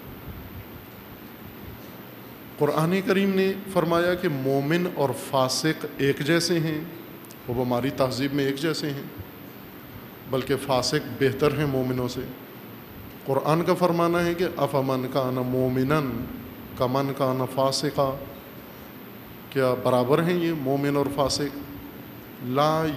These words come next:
یستوون، نہ برابر نہیں ہیں، خدا کے ہاں برابر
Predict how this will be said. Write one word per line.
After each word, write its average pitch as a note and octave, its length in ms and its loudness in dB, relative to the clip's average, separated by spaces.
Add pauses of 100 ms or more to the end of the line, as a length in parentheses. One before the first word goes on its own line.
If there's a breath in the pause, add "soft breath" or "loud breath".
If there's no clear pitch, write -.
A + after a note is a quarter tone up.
یستوون، C3 840 2 (300)
نہ B2+ 300 0
برابر B2+ 400 2
نہیں B2+ 360 -2
ہیں، A#2 160 -6 (960)
خدا B2+ 280 4
کے B2+ 160 2
ہاں D3 360 2 (380)
برابر B2 400 4